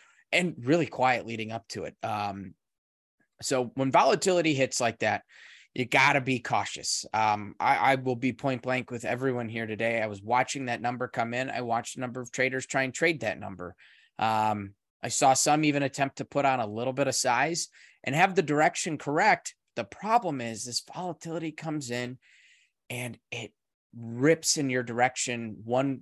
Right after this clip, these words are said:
for a second in a good way, and then it goes right against you in the bad way. And you can see these ones, twos, threes, and four lots doing twelve, fifteen, two hundred, two thousand dollar swings in matter of seconds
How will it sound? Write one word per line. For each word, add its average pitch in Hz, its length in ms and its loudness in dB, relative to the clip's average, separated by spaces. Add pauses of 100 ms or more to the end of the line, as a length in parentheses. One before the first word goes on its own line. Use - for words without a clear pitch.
(120)
for 120 320 -2
a 113 100 2
second 147 460 0
in 131 80 -4
a 120 60 -2
good 127 200 -2
way, 143 300 0
and 127 140 -4
then 120 100 -2
it 117 80 -6
goes 113 240 -6
right 117 160 -2
against 143 420 -2
you 117 200 -4
in 113 100 -4
the 113 60 -6
bad 156 280 4
way. 113 300 -4
And 120 100 -8
you 127 140 -2
can 127 180 -10
see 135 300 -2
these 127 260 -6
ones, 131 440 -4
twos, 143 400 -4
threes, 135 340 -4
and 113 120 -12
four 160 260 -2
lots 120 440 -2 (460)
doing 143 320 2 (240)
twelve, 127 380 4
fifteen, 139 560 -4
two 160 180 0
hundred, 139 380 -4
two 180 160 -2
thousand 135 420 4
dollar 117 300 4
swings 151 880 0 (600)
in 131 400 2
matter 123 300 4
of 101 100 -6
seconds 123 640 -2